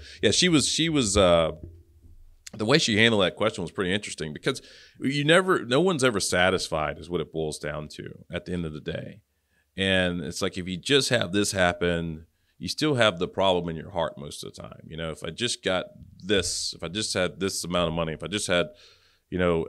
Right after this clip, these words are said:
X amount for my grief. In, in our society, we do have civil penalties that we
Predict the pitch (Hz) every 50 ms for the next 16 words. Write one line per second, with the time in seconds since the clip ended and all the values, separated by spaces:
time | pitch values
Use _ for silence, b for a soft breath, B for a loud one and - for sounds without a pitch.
0 | - - 104 101 - 85 - - 92 85 85 - - - 90 87 85 80 - -
1 | - 87 87 82 76 - 82 80 87 - - 87 87 85 - - 98 92 92 101
2 | 117 113 - 90 - - 98 92 90 90 90 85 82 80 87 87 76 85 98 101
3 | 92 90 87 85 85 82 80 80 80 76 - - - 101 92 90 85 - - 92
4 | 87 87 80 76 82 80 80 78 76 82 82 - - 85 87 82 80 80 78 76